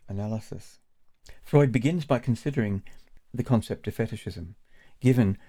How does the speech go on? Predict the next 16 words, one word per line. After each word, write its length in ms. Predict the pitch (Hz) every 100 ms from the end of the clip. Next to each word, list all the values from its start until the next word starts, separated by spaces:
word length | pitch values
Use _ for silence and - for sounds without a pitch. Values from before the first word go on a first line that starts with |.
| - -
that 160 | 120
Jensen's 520 | 123 120 110 110 98
narrative 440 | 110 113 110 104 -
centers 400 | - 135 131 -
on 220 | 95 98
Norbert's 400 | 110 110 107 -
puzzling 420 | - 120 - 104 95
fascination 800 | 98 - 101 113 113 - 90 - - - -
with 120 | 113
the 80 | 135
position 460 | - 110 123 - 101
of 100 | 95
the 80 | 101
walking 420 | 101 95 104 92
woman's 380 | 92 92 92 -
foot. 400 | - 151 -